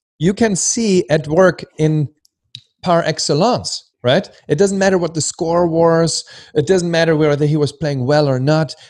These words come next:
Like, he is just unfazed by what is happening, and he's always trying his best. You can see it with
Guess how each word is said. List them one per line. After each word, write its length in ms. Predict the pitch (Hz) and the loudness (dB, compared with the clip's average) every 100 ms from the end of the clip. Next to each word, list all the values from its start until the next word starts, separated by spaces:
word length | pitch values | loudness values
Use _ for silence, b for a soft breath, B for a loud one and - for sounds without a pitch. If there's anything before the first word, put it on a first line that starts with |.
| - | -2
Like, 200 | 135 123 | -2 0
he 240 | - 214 | -4 -2
is 160 | 190 - | -2 -4
just 440 | - 175 160 - _ _ _ 147 | -2 0 -2 -8 _ _ _ -4
unfazed 760 | 165 - - 180 180 180 123 - | -4 -6 -8 -2 0 0 -2 -4
by 80 | 123 | -4
what 160 | 127 | -2
is 80 | 117 | -4
happening, 500 | 123 165 196 135 101 | -4 -6 -4 -6 -6
and 80 | 110 | -4
he's 160 | 127 131 | -4 -2
always 300 | 147 156 147 | 2 2 2
trying 260 | - 160 139 | 0 -4 -2
his 140 | 135 | -6
best. 340 | - 196 147 - | -6 -8 -10 -10
You 60 | |
can 160 | 139 127 | -12 -10
see 160 | - 165 | -8 -8
it 80 | |
with 120 | 131 | -8